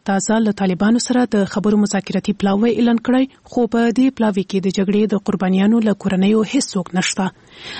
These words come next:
د مطلب لیکوال ټینګار کړی چې دا سمه ده، په پلاوي کې سیاسي څیرې او مسلکي کسان شته، خو په وینا یې په دې پلاوي کې د جګړې د قربانیانو له کورنیو هم د څو تنو موجودیت اړین و. لیکوال لیکلي چې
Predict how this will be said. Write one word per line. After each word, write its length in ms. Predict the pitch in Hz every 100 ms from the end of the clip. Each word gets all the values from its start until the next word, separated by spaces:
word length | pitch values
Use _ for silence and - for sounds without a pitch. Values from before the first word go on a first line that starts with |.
| -
د 140 | 226 208
مطلب 260 | 208 226
لیکوال 400 | 202 202 214 214
ټینګار 440 | 208 - 214 202 202
کړی 160 | 214 214
چې 160 | - 233 - -
دا 180 | 196 220
سمه 300 | - 262 190
ده، 180 | 180 -
په 100 | 190
پلاوي 380 | - 208 208 208
کې 100 | 233 220 - - -
سیاسي 320 | 202 - 240
څیرې 360 | - 208 208 226 -
او 160 | 220 190
مسلکي 480 | 180 180 - 190 240
کسان 340 | 208 - 220
شته، 340 | 196 - 233 170 - - - -
خو 120 | 208
په 120 | 208 185
وینا 240 | 175 196
یې 120 | 233
په 140 | 240 196
دې 140 | 185 175
پلاوي 260 | 185 190 208
کې 100 | 254 254 - -
د 40 | 214
جګړې 320 | 196 208 233
د 160 | 233 220
قربانیانو 500 | 208 190 190 190 202
له 120 | 214
کورنیو 440 | 208 190 185 190 180
هم 120 | 247 214 - - -
د 40 |
څو 260 | 220 - 240 226
تنو 180 | 208 196
موجودیت 580 | 180 - 185 196 202 233
اړین 260 | 214 202
و. 140 | 175 170 - _ _ - -
لیکوال 340 | 240 - 247
لیکلي 340 | 214 202 208 226
چې 160 | 254